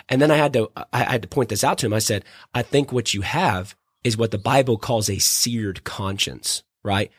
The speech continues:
The Bible talks about our conscience becoming seared. And what a seared conscience is, is that you, through repetition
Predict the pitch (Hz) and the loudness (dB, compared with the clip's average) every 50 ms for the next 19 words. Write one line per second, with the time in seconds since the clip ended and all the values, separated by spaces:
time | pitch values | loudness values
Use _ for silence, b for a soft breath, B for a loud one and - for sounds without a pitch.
0 | b b b - 107 104 117 117 127 123 123 120 - - - 123 120 - 120 104 | b b b -6 0 4 6 6 6 4 2 0 -2 0 0 0 2 0 -2 0
1 | 104 98 - - 95 98 92 - - - - 117 120 117 - - 104 98 - - | -2 -2 -2 -4 -6 -8 -8 -10 -12 -10 -6 -6 -4 -2 -2 -2 -2 -2 -6 -6
2 | - 98 - - 107 98 92 82 - - - - 127 117 101 92 85 85 B B | -6 -8 -6 -6 -4 -4 -4 -2 0 0 2 2 0 0 -2 -4 -4 -8 B B
3 | B B B B B B - 123 117 107 101 98 - 127 135 120 107 - - - | B B B B B B 0 0 0 0 -2 -4 -4 -2 -2 0 2 2 2 2
4 | - 175 185 160 143 123 113 - - - 143 147 147 - - 113 104 98 - - | 2 4 4 4 2 2 0 -2 -4 0 2 2 2 2 0 -2 0 -2 -2 0
5 | - 135 147 147 117 104 98 - - - 120 113 101 117 120 113 107 92 - B | 4 6 6 6 6 4 0 -2 -2 -2 -4 -4 -2 0 0 0 0 0 -4 B
6 | B B B B B B B - 107 120 143 165 160 131 - - - - - 131 | B B B B B B B -10 -4 -2 0 2 2 0 0 -4 -12 -10 -10 -8
7 | 123 127 143 147 180 175 151 123 131 143 139 - - 107 85 - - - 175 160 | -4 0 2 2 4 2 2 2 2 2 2 2 0 -4 -4 -2 0 2 2 4
8 | - - 95 78 73 80 | 4 2 0 -2 -6 -12